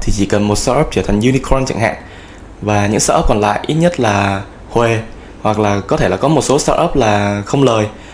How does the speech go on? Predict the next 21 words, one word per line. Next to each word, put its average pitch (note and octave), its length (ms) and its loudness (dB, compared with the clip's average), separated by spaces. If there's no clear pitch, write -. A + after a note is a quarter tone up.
Nhưng C#3+ 200 4
mà B2+ 120 2
làm A2+ 220 2
sao C3+ 200 2
để A2 100 0
mà G2+ 120 0
tổng A2+ 520 -2
cái D3 140 2
lợi D#3 160 2
nhuận A#2 200 2
của - 120 -4
tất - 180 -2
cả F2+ 100 -2
những C3 100 -4
startup D#3+ 340 0
mà G2 500 -2
V A2+ 40 0
C B2 260 2
đó C#3+ 80 4
đầu B2+ 200 2
tư B2+ 180 4